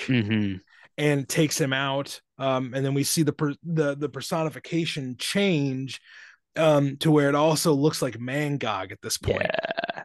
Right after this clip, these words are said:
Speaker 2: So that's the last page reveal on this one. Um, really, I, like, I think, and this is something we'll talk about through our year review,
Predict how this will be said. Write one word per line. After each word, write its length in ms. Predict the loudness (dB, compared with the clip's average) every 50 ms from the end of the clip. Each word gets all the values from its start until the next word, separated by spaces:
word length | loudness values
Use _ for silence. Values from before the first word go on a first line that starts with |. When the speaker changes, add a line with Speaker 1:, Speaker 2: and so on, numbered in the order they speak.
| -16 -6 2
Speaker 2:
So 280 | 4 6 6 6 6
that's 340 | 4 2 2 2 2 2 2
the 120 | 4 4 6
last 320 | 6 4 4 2 0 0
page 220 | 2 4 4 6
reveal 360 | 4 4 4 6 6 6 6 4
on 200 | 2 0 -2 0
this 260 | 0 0 0 0 -2
one. 320 | -6 -6 -6 -8 -10 -12 -16 _ _ -20 -20 _ _
Um, 500 | 0 4 4 4 4 2 -2 -8 -10 -14 _ _
really, 340 | 2 4 4 6 4 2 2
I, 80 | 4
like, 260 | 4 4 4 2 -4 -14 _ _ _ _ _ _ _ -2
I 140 | 0 0 0
think, 360 | 2 4 4 4 4 2 0 -8 _ _ _ -2
and 160 | 2 4 4
this 120 | 4 4 4
is 100 | 4 4
something 200 | 4 6 6 6 6
we'll 100 | 6 4
talk 260 | 2 0 0 0 0
about 200 | 0 0 -2 -2
through 160 | -2 0 0
our 120 | 2 0 0
year 220 | 0 0 0 0
review, 540 | 0 -2 -2 -4 -4 -4 -4 -2 -2 -4 -6